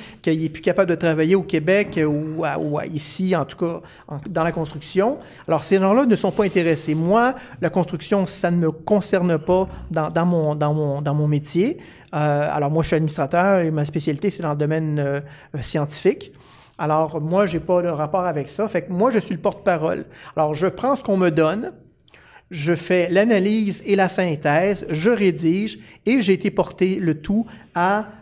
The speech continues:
Revenu Canada et Revenu Québec au départ.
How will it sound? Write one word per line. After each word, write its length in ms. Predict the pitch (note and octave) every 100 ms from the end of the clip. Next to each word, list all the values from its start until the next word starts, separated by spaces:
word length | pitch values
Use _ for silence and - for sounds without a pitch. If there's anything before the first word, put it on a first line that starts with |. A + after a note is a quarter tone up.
| -
Revenu 460 | D#3+ F#3+ G3 C4+
Canada 640 | - G3+ F3 D#3 F3 G3+ G#3 - - - -
et 240 | G3+ A3+
Revenu 400 | E3 F#3 F3+ G3
Québec 480 | G3 E3+ D#3 F#3 F#3 -
au 100 | G3+
départ. 600 | F3 D#3 D#3 D#3 -